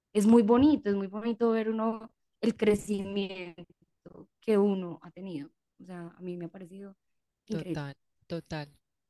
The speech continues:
Speaker 2: Ay, me encanta. Bueno, el otro paso, y vamos en el primero, segundo paso,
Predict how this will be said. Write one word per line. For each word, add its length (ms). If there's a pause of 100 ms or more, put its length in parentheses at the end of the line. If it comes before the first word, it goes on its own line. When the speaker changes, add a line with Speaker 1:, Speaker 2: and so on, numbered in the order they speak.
(140)
Speaker 2:
Ay, 220
me 120
encanta. 560 (560)
Bueno, 300
el 140
otro 220
paso, 500 (640)
y 80
vamos 200
en 60
el 60
primero, 260
segundo 280
paso, 360